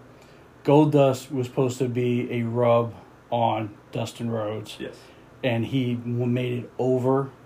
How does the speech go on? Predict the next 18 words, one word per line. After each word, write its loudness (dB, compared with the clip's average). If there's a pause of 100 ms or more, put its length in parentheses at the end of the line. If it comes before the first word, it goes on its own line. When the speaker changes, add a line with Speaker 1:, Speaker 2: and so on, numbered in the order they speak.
(800)
Speaker 1:
He 2
made 4
it 2
as 0
a -8
legit -2
wrestler, 2 (580)
but 2
also 4 (540)
comedic 4 (1080)
with, 0
when 0
he 0
joined -2
with 0
R-Truth 2 (520)
and 0
others. 0